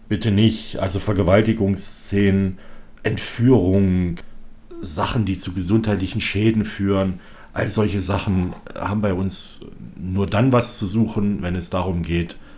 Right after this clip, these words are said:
zu zeigen, dass es eben falsch war oder dass die Quintessenz der Geschichte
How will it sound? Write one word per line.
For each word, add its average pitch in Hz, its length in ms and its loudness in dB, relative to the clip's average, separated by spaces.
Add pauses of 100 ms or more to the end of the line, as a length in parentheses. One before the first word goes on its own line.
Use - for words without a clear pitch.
(140)
zu - 100 -8
zeigen, 92 320 0
dass 92 140 0
es 104 140 -2
eben 98 180 -2
falsch 87 400 -4
war 76 320 -6
oder 78 160 -8
dass - 380 -12
die - 120 -8
Quintessenz 95 640 0
der 87 140 -4
Geschichte 90 640 -4